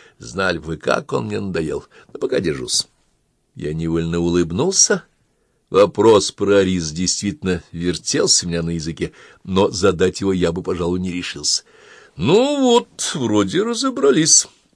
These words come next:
деловито сказал Лев. "Или нет? Спрашивайте, если я что-то упустил". "Подвал",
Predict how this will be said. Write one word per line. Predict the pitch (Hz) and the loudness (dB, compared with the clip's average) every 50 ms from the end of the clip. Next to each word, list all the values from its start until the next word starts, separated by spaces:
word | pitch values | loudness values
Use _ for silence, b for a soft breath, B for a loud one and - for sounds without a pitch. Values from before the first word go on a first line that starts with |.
| _ _ _ _ _ _ _ _ _ _ _ _ _ _ _ _ _ | _ _ _ _ _ _ _ _ _ _ _ _ _ _ _ _ _
деловито | _ - 101 92 87 82 82 98 - - | _ -6 -2 0 0 0 0 -4 -6 -6
сказал | - - - 87 87 90 90 | -8 -8 -6 0 0 0 2
Лев. | 90 85 82 - - b b b b | 2 0 -4 -4 -8 b b b b
"Или | - 85 87 87 85 | -2 -2 0 0 0
нет? | 85 101 135 - - - - - _ _ _ _ _ _ _ _ _ _ | 2 2 0 0 0 -8 -20 -20 _ _ _ _ _ _ _ _ _ _
Спрашивайте, | _ - - - - - 90 90 85 - - - 190 202 - - 220 | _ -18 -18 -12 -4 0 0 0 0 -2 -2 -4 -4 -4 -4 -4 -2
если | 226 185 - 156 | -2 -2 2 0
я | 131 | 0
что-то | - - 110 92 - 92 | 0 0 -8 -4 -4 -4
упустил". | 82 - - 90 82 - - - 80 76 - b b b b b b b b b b b b _ _ | -4 -4 -6 -6 -6 -6 -8 -8 -10 -10 -12 b b b b b b b b b b b b _ _
"Подвал", | - 123 123 113 113 123 147 156 139 101 76 71 | 2 2 2 2 2 2 4 4 4 4 2 -2